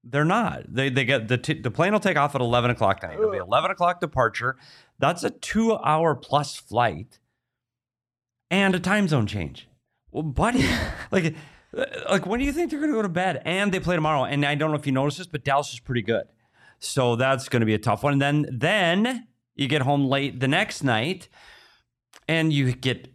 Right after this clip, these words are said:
Speaker 1: uh, sleep a few hours, and then you get to play the Carolina Hurricanes, the
Speaker 2: Oh, and
Speaker 1: top
Speaker 2: by
Speaker 1: team
Speaker 2: the
Speaker 1: in the National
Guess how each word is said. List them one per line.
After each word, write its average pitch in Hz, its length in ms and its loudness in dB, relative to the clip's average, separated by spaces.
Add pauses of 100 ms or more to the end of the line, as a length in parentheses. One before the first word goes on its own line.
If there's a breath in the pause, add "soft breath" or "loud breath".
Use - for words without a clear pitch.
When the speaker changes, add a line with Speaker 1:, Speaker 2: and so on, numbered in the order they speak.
(120)
Speaker 1:
uh, - 60 -6
sleep 139 300 -2
a 110 60 -4
few 143 240 0
hours, 113 280 2
and 131 100 0
then 131 80 2
you 143 60 2
get 139 100 -2
to 127 60 -4
play 123 300 0
the 110 160 -4
Carolina 110 420 0
Hurricanes, 101 540 -2
the 95 160 -6 (180)
Speaker 2:
Oh, 285 140 2
and - 80 2
Speaker 1:
top - 80 2
Speaker 2:
by 277 120 2
Speaker 1:
team - 120 0
Speaker 2:
the 269 60 0
Speaker 1:
in 262 40 2
the 269 60 2
National 302 160 0